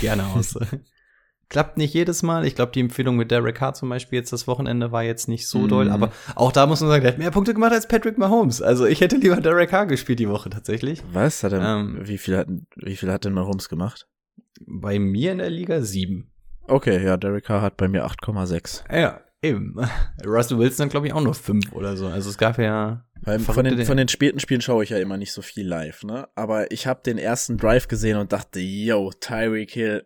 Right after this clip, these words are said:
Speaker 2: all day. Und dann hört er auf einmal auf. Also der hat super geworfen, alle Bälle angebracht. Hä? <laughs> Was ist
Speaker 1: Ey,
Speaker 2: passiert?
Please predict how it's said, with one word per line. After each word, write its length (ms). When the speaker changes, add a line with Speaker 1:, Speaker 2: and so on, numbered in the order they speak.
Speaker 2:
all 560
day. 460
Und 180
dann 320
hört 180
er 160
auf 100
einmal 320
auf. 380
Also 140
der 160
hat 140
super 300
geworfen, 840
alle 220
Bälle 360
angebracht. 580
Hä? 360
<laughs> 360
Was 200
ist 220
Speaker 1:
Ey, 60
Speaker 2:
passiert? 220